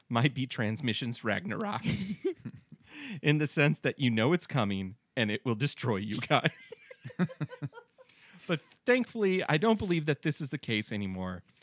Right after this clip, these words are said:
I believe you guys have developed a solid enough defense mechanism to wade through the most inept episodes. That,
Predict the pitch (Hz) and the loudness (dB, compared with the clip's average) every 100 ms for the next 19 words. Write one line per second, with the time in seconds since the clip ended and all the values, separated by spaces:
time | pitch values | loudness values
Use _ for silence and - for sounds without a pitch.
0 | - - 107 110 135 147 151 160 147 147 | -20 -4 -2 0 0 0 0 2 2 0
1 | 131 113 113 120 123 - 101 - 113 139 | -2 -2 0 2 2 -4 -6 0 2 2
2 | 160 151 147 - - 160 139 123 107 120 | 2 0 -2 -4 -2 -2 0 0 -2 0
3 | 107 113 208 - - - 131 110 123 127 | -2 -2 -4 -6 -14 -4 0 4 4 2
4 | - 127 131 127 107 117 120 - 107 117 | 2 2 2 2 2 2 0 0 2 2
5 | - 120 - - 120 117 120 - - - | 0 -6 -6 -2 0 0 -4 -10 -16 -20
6 | - 113 | 0 0